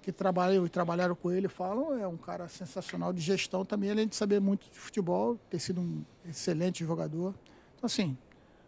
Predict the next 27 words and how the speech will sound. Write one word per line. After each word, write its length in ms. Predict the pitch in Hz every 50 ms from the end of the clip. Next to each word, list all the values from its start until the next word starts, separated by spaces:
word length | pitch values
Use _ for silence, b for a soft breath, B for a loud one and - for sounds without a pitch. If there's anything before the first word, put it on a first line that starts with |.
| b -
eu 80 | 170 165
não 80 | 170 170
tô 140 | - 190
falando 220 | 180 - 196 202 208
da 60 | 208
qualidade 440 | 185 - 220 208 180 185 190 190 190 175
dele, 280 | 170 175 180 160 139 127 - - - - - 160
em 60 | 160
hipótese 380 | 147 - 175 185 185 - -
nenhuma. 340 | 202 202 180 165 147 139 143
Apenas 640 | 156 - - 170 180 190 196 208 190 - - - -
é 140 | 190 165 160 -
que 680 | - - 190 185 190 196 190 185 175 170 165 160 156 151 151 160 165 160 160 165 165 165
não 220 | 170 180 180 175
vejo 400 | 156 147 180 185 185 170 175 185
que 180 | - - 185 160
seria 840 | - - - - 175 165 165 170 180 180 180 175 165 160 151 151 156
necessário 540 | 156 180 - - 190 165 - - 185 190 190
ainda 180 | 185 190 175 160
mais 180 | 170 185 190
ter 180 | - - 196 190
que 120 | - -
esperar 340 | 175 - - 190 180 180 180
esse 160 | 185 - -
tempo 220 | - 190 190 - -
todo, 260 | - 190 185 165 170
né? 160 | 165 175 170